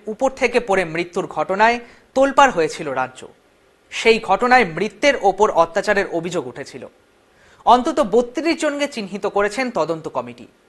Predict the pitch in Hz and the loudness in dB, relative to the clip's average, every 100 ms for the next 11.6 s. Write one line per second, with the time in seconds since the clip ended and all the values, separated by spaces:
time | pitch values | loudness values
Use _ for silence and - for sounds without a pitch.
0 | _ _ 175 170 202 196 220 - 127 - | _ _ -2 0 0 0 -4 -4 -8 -8
1 | - - 240 233 254 269 247 247 202 - | -18 2 4 4 2 2 0 -2 -2 -4
2 | 151 160 185 - 117 113 - - _ _ | -6 -4 -2 -4 -6 -14 -14 -20 _ _
3 | _ _ - 180 233 226 - - - 214 | _ _ 0 8 8 8 2 2 4 4
4 | 202 190 - 185 - - 131 117 120 113 | 4 0 -6 -4 -4 -4 -8 -8 -14 -20
5 | _ _ _ _ _ - 143 196 285 320 | _ _ _ _ _ -2 4 6 6 4
6 | - 339 226 226 240 226 - 156 147 123 | -2 2 4 4 4 0 2 0 -2 -6
7 | - - - _ _ _ _ _ - 226 | -12 -16 -18 _ _ _ _ _ 2 2
8 | 220 254 262 202 214 247 247 262 269 - | 4 -2 0 0 0 -4 -2 2 2 2
9 | 151 156 - 185 190 - _ 254 254 254 | -4 -4 -4 -6 -6 -14 _ 6 6 6
10 | 320 - 208 185 220 220 233 262 247 156 | 4 4 -8 -4 -4 -4 -6 -6 -4 -4
11 | 151 170 - 110 - | -4 -8 -12 -14 -16